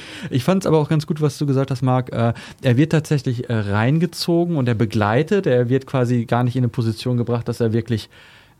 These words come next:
handelt, also lange Zeit zumindest. Und das ist tatsächlich vielleicht interessant, was die G-, G-, Idee dieses Films angeht und die Dramaturgie,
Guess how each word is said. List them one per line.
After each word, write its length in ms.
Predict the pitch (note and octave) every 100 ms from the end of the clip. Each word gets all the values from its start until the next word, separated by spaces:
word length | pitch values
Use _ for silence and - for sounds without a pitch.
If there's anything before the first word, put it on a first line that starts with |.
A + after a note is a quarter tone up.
| -
handelt, 920 | A2 B2+ C#3+ E3+ F3+ F#3 F#3+ F#3+ -
also 220 | D3 D#3
lange 300 | B2+ A#2 B2+
Zeit 420 | B2 A#2+ C3+ F3
zumindest. 680 | - E3+ E3+ F3 F3 F3 - -
Und 180 | A#2+
das 140 | B2 B2+
ist 220 | A#2+ -
tatsächlich 420 | B2 - A#2 A2+
vielleicht 300 | - A#2 -
interessant, 480 | A#2 B2 - A#2+ D#3+
was 140 | B2+ -
die 120 | A#2
G-, 120 | B2
G-, 160 | - -
Idee 480 | C3+ A#2+ G#2 A2+
dieses 260 | D3+ D#3+ D3+
Films 260 | E3+ D#3+ D#3
angeht 280 | D#3+ D3+
und 80 | B2+
die 80 | A2
Dramaturgie, 680 | - G#2 G#2+ A2 G#2 C3+